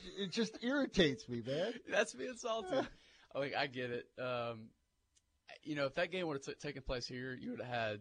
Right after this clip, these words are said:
Speaker 2: so many media members there. I mean, that, it, that's just, that was a huge game. I can't believe that,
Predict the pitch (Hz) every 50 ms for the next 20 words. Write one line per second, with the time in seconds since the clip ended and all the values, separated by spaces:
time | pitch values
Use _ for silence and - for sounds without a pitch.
0 | 95 - - - - 131 127 123 120 113 113 117 110 107 101 101 101 101 110 107
1 | 104 101 104 104 107 - 90 98 - - 95 92 92 104 - - - - 110 113
2 | 113 117 127 131 117 107 127 135 120 - - - 127 123 - - 131 120 - -
3 | - - _ _ _ - - _ _ - 131 147 156 156 143 123 104 101 123 131
4 | 131 123 - - 123 117 117 117 110 110 110 - 127 117 - 101 104 107 110 117
5 | 113 110 107 104 101 104 - - - - 107 104 101 - -